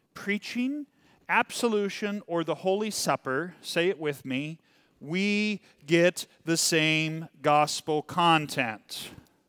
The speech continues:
Now, I want to let that sink in.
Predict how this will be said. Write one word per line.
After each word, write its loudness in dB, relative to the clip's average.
Now, -4
I -2
want -2
to 0
let 2
that 0
sink -4
in. -4